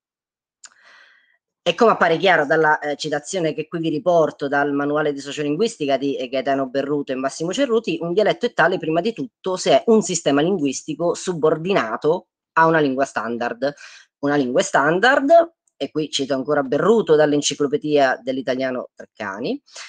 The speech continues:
eh, una lingua standard se vale come modello di riferimento per l'uso corretto della lingua e per l'insegnamento scolastico.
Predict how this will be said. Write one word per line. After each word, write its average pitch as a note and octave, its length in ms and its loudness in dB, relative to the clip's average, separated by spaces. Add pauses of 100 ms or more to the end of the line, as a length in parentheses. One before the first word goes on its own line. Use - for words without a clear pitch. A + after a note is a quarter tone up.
(160)
eh, E3+ 300 6
una A3 160 6
lingua A#3+ 180 6
standard C4 520 2
se C4+ 300 -2
vale G3+ 360 4
come F#3 240 -2
modello G3 360 2
di F#3 220 0
riferimento G3+ 960 0
per G3+ 220 0
l'uso F#3+ 480 -4
corretto E3 500 0
della F#3 240 2
lingua D3+ 380 0
e F3 80 -6
per D#3 140 0
l'insegnamento E3 760 -6
scolastico. A2+ 800 -6